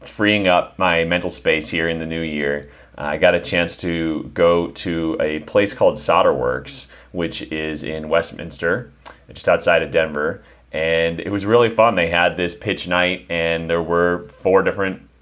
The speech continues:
groups, startups, basically pitching what they were working on.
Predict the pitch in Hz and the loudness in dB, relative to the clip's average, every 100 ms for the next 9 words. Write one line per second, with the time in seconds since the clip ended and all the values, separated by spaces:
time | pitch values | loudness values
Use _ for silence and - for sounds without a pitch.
0 | _ _ _ _ - 110 117 113 - - | _ _ _ _ -2 2 2 0 -10 -12
1 | - 104 110 107 - - - 101 101 110 | 2 4 6 6 4 -4 -2 -2 0 -2
2 | 107 107 101 98 104 98 101 95 87 90 | -4 -2 -2 -2 0 2 4 4 4 2
3 | 92 90 87 90 92 | 2 0 2 0 -2